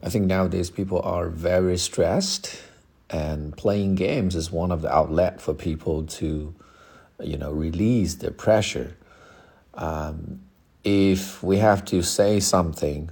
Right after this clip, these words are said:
uh, that is, uh, costing us too much time, it will be our work or our study, definitely not gaming. Do you prefer playing video games alone or with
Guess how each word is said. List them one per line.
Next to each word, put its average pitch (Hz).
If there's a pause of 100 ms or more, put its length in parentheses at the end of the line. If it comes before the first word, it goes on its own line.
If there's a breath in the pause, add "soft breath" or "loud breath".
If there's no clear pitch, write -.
uh, 78
that 80
is, -
uh, 71
costing 85
us 78
too -
much 73
time, 107
it 82
will 85
be 87
our 80
work 87
or 69
our 78
study, - (300)
definitely 87
not 78
gaming. 92 (1700 soft breath)
Do 127
you 190
prefer 90 (120)
playing 95
video 87
games 78
alone 87
or 80
with 95